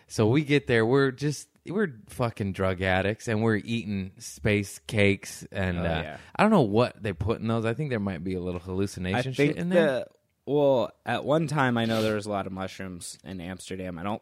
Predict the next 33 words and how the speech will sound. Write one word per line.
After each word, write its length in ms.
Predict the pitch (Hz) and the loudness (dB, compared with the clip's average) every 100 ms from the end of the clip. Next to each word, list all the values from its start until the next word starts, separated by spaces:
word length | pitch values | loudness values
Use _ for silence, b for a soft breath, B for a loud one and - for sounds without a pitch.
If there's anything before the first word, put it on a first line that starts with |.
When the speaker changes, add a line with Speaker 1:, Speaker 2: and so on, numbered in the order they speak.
| _ | _
Speaker 2:
think 200 | 127 113 | -10 -6
there's 200 | 117 104 | -4 -4
as 140 | 101 98 | -6 -6
many, 260 | 98 107 | -6 -4
but 140 | 107 107 | -2 4
Speaker 1:
There 120 | 113 | 6
Speaker 2:
you 100 | 127 | 6
Speaker 1:
was 160 | 135 | 4
Speaker 2:
could 60 | 117 | 4
get 140 | 123 107 | 2 4
Speaker 1:
mushrooms 200 | 117 101 | 0 2
Speaker 2:
a 20 | |
lot 80 | 101 | 2
Speaker 1:
then, 160 | 101 | 2
Speaker 2:
of 80 | 98 | 0
Speaker 1:
'cause 140 | 95 92 | -4 -4
this 140 | 92 | -4
Speaker 2:
mushrooms. 80 | 90 | -2
Speaker 1:
was 240 | 101 85 | -4 -4
fourteen, 920 | - - - - 113 110 - - 104 92 | -14 -20 -20 -2 2 2 -2 -6 -4 -4
fifteen 540 | - 110 - 107 92 | -2 -4 -2 -2 0
years 240 | 90 92 87 | 0 0 -2
ago. 320 | 95 107 113 | -2 -2 -4
Speaker 2:
Yeah, 340 | 95 113 107 87 | -4 -2 -2 0
Speaker 1:
and 60 | |
Speaker 2:
there 80 | 104 | 2
was 80 | 98 | 4
Speaker 1:
we 80 | 113 | 4
got 120 | 120 | 4
Speaker 2:
definitely 260 | 95 107 101 | 2 2 -2
Speaker 1:
them. 80 | 98 | -4
Speaker 2:
them 280 | 90 90 90 | -6 -12 -12
then. 280 | 85 80 | -12 -12